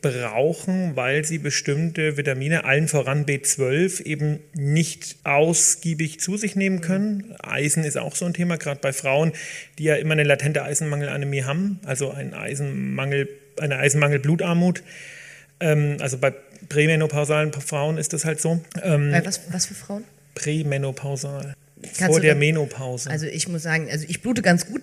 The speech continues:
Speaker 2: so einmal im Monat, deswegen
Speaker 1: Ja, ich
Speaker 2: ist
Speaker 1: wollte
Speaker 2: das
Speaker 1: es
Speaker 2: nicht
Speaker 1: jetzt
Speaker 2: so ein
Speaker 1: so nicht
Speaker 2: Problem,
Speaker 1: ausdrücken.
Speaker 2: aber okay.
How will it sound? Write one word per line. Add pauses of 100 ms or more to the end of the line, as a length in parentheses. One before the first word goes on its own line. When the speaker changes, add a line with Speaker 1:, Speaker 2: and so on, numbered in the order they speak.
Speaker 2:
so
einmal
im
Monat,
deswegen (520)
Speaker 1:
Ja,
ich
Speaker 2:
ist
Speaker 1:
wollte
Speaker 2:
das
Speaker 1:
es
Speaker 2:
nicht
Speaker 1:
jetzt
Speaker 2:
so
ein
Speaker 1:
so
nicht
Speaker 2:
Problem,
Speaker 1:
ausdrücken.
Speaker 2:
aber
okay.